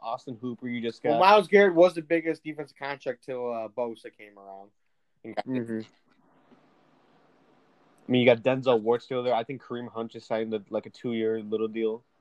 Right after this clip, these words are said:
Speaker 1: Jarvis Landry still got juice.
Speaker 2: They, like, every year they have a good
Speaker 1: This
Speaker 2: team.
Speaker 1: team could be good.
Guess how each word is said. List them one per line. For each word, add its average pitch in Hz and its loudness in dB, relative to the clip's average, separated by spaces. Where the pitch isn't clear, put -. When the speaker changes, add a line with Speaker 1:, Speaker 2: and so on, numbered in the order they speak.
Speaker 1:
Jarvis 131 0
Landry 117 -6
still 123 -8
got 107 -4
juice. 113 -8
Speaker 2:
They, 175 4
like, 180 6
every 220 6
year 147 -4
they 147 -4
have 170 -2
a 165 0
good 147 -12
Speaker 1:
This 202 8
Speaker 2:
team. - -2
Speaker 1:
team 254 4
could 214 2
be 214 0
good. 220 8